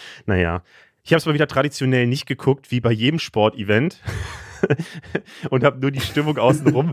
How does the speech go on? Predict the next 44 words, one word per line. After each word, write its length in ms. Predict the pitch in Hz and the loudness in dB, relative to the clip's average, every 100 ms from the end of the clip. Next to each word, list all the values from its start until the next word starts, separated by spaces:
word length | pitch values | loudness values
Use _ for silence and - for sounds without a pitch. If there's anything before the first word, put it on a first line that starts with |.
| - | -6
<laughs> 140 | - - | -18 -2
verfolgt. 400 | 131 - 131 131 | -2 2 0 0
Und 60 | |
ich 100 | 117 | -2
fand's 240 | - 131 123 | 0 0 0
richtig 240 | 160 156 | 0 0
interessant 420 | 147 123 - 131 | -2 -2 0 0
tatsächlich, 480 | 143 135 127 123 135 135 - | 0 0 0 2 0 -2 -12
wie 100 | - | -10
viele 300 | - - 170 | -8 -4 0
Leute 400 | 196 127 156 151 | 4 4 4 0
das 260 | 131 131 - - | -6 -8 -8 -6
empfohlen 560 | 107 - 123 214 165 | -6 -4 2 2 4
haben, 240 | 113 127 120 | 2 2 0
wie 80 | |
so 100 | 110 | -2
eine 100 | 110 | 0
Netflix-Serie 640 | 104 113 - 208 - 117 107 | 0 -2 -2 -6 0 0 2
oder 80 | |
so. 140 | 101 117 | -2 2
„Oh, 100 | 151 | 2
das 140 | 160 | 2
musst 180 | 147 147 | -2 -4
du 40 | - | -2
gucken, 320 | - 165 143 | 0 0 -2
ich 80 | - | -4
bin 100 | 143 | -2
da 140 | 139 | 0
vor 160 | 139 131 | 0 -2
zwei 180 | 120 | 0
Jahren 280 | 131 143 139 | 2 2 2
eingestiegen 540 | 120 143 135 147 139 131 | 0 -2 -4 -2 0 4
bei 140 | 127 | 4
Dart 340 | 127 131 143 | 4 2 0
und, 200 | 123 117 - - - 110 | -2 -6 -8 -20 -18 0
äh, 140 | 117 | 0
das 140 | 120 - | 0 -2
ist 60 | |
voll 140 | 135 131 | 0 0
krass.“ 380 | - 120 139 _ - - - | 4 2 2 _ -20 -10 0
Äh, 160 | 110 | 0
vor 180 | 113 117 | 2 2
allem 160 | 127 165 | 2 4
auch, 220 | 123 | 0